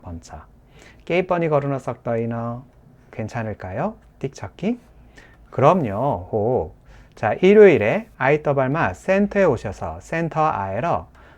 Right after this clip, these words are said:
상담을 받아보세요. 카운셀 리누 호스. 네, 알겠습니다. 호 부제 감사합니다. 단예밭 번내고 얼터호.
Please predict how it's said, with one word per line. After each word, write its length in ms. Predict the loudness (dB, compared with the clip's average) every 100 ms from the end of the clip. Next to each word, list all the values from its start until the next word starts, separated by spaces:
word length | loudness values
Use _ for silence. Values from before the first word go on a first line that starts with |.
| -20
상담을 560 | -6 0 4 4 4 2
받아보세요. 880 | 2 2 2 2 0 0 0 -2 -4
카운셀 440 | -6 -6 -4 -2
리누 200 | -2 -4
호스. 640 | -6 -6 -6 -6 -10 -20 -20 -20 -20 -20 -20 _
네, 460 | 0 4 4 4 0
알겠습니다. 880 | -2 -2 -2 -4 -4 -4 -2 -2 -2
호 360 | -2 -2 -2 -2
부제 580 | -6 -4 -2 0 -2 -4
감사합니다. 880 | -8 -10 -8 -6 -4 -6 -4 -4 -4
단예밭 880 | -6 -8 -8 -8 -10 -12 -10 -10 -12
번내고 420 | -14 -12 -12 -10 -8 -8
얼터호. 580 | -10 -14 -16 -16 -16